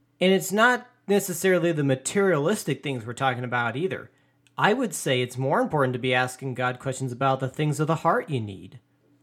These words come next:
The peace in troubled times, times we're living in now. Understanding for difficult problems that you have to make a decision about. Guys, the Lord is the beginning and the end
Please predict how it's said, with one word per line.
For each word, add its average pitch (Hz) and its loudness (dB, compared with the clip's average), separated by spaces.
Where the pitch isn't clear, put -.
The 123 -4
peace 190 -4
in 156 0
troubled 143 0
times, 156 -2
times 127 -4
we're 139 2
living 147 2
in 151 2
now. 156 0
Understanding 165 0
for 147 -2
difficult 165 0
problems 156 2
that 117 -6
you 139 2
have 135 -2
to 135 -6
make 139 -2
a 147 -4
decision 180 -2
about. 98 -6
Guys, 202 2
the 151 0
Lord 175 2
is - -2
the 160 -4
beginning 170 0
and 175 0
the 156 -4
end 113 -2